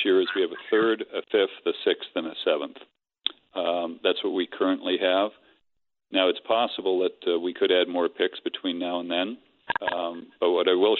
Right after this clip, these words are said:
share with you is that every year, irregardless if we have a lot of picks or a little pick, uh, fewer number of picks, um,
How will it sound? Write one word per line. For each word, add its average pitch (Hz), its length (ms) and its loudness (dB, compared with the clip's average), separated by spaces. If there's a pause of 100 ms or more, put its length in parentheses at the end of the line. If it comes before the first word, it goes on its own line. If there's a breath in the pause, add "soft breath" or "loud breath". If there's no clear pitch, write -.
share 92 160 4
with 90 180 2
you 87 160 0
is 82 120 -8
that 90 120 2 (840 soft breath)
every 117 220 4
year, 107 280 4 (140)
irregardless 95 500 2
if 87 80 -6
we 90 60 4
have 85 100 4
a 82 40 2
lot 95 220 4
of - 100 -2
picks 98 300 -2
or 90 60 2
a 82 80 2
little 95 160 4
pick, 82 240 -2 (300)
uh, 85 300 -2 (100)
fewer 98 160 4
number 85 260 0
of - 120 -4
picks, 87 260 0 (280)
um, 90 420 -10